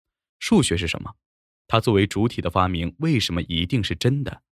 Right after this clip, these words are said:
这一直是哲学家无法回答的问题。在此，我通过皮亚诺和戴德金对自然数的定义，证明自然数就是受控实验普遍可重复性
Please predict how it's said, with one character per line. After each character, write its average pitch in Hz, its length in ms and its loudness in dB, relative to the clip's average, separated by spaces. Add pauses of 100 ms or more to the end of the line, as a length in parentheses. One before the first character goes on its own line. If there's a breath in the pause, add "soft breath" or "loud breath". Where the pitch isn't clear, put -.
(340)
这 160 100 2
一 160 240 4
直 90 180 2
是 98 160 2
哲 92 220 2
学 85 220 0
家 98 240 0
无 110 120 0
法 90 200 -2
回 90 280 -2
答 117 140 -2
的 87 120 -4
问 85 180 -2
题。 - 240 -14 (880)
在 98 180 2
此， - 340 -6 (200)
我 98 120 6
通 120 160 4
过 113 120 6
皮 98 200 -2
亚 107 180 2
诺 98 160 0
和 101 140 -6
戴 90 200 0
德 87 120 -2
金 113 280 0
对 117 180 -2
自 120 260 0
然 85 160 0
数 101 160 -4
的 - 100 0
定 104 220 0
义， 82 240 -4 (160)
证 98 180 2
明 87 200 4
自 131 220 2
然 82 180 0
数 90 180 -2
就 90 160 -4
是 - 120 -2
受 104 240 2
控 95 220 -2
实 - 200 0
验 98 160 2
普 87 260 -2
遍 92 220 0
可 85 140 -4
重 82 280 -4
复 110 160 0
性 80 260 -2